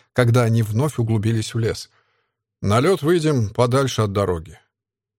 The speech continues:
Мостов здесь не было, а зимняя дорога на Муром, упираясь в берег, примерно в одной версте к северу,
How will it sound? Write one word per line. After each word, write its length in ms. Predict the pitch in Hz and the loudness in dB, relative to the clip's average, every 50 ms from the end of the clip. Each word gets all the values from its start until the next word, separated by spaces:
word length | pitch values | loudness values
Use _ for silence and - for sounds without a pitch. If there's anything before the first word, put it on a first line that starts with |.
| _ _ _ _ _ _ - | _ _ _ _ _ _ -2
Мостов 400 | 107 101 113 - - 190 208 190 | 0 0 0 0 0 0 0 0
здесь 220 | 156 156 160 - - | 0 -2 -2 -2 0
не 160 | 113 117 113 | 0 0 0
было, 300 | 104 107 98 104 101 - _ _ _ | -2 -4 -6 -8 -12 -18 _ _ _
а 100 | - 117 | -2 0
зимняя 340 | 110 104 117 120 113 117 117 | 2 2 2 2 2 2 2
дорога 380 | 113 117 113 120 127 110 123 110 | 0 0 0 0 0 0 0 0
на 120 | 104 104 | 0 2
Муром, 320 | 110 131 160 160 123 101 - | 2 2 2 0 0 -2 -2
упираясь 500 | - 127 110 - 127 131 131 110 110 104 | -2 -2 0 2 2 2 2 2 0 0
в 100 | 104 104 104 | -2 -4 -2
берег, 420 | 104 117 170 175 135 101 - - | 0 0 0 0 0 -2 -6 -8
примерно 560 | - 107 107 117 131 120 120 113 113 107 - - _ | -4 -2 0 0 0 0 0 -2 -2 -4 -6 -8 _
в 100 | - 110 | -2 0
одной 260 | 123 131 123 120 107 90 | 0 2 2 0 0 -2
версте 400 | 90 107 107 - - - 104 98 | -2 -4 -4 -4 -2 -2 -2 -2
к 60 | - | -2
северу, 500 | - - 180 185 175 170 156 156 147 | -2 0 0 2 2 2 0 0 -2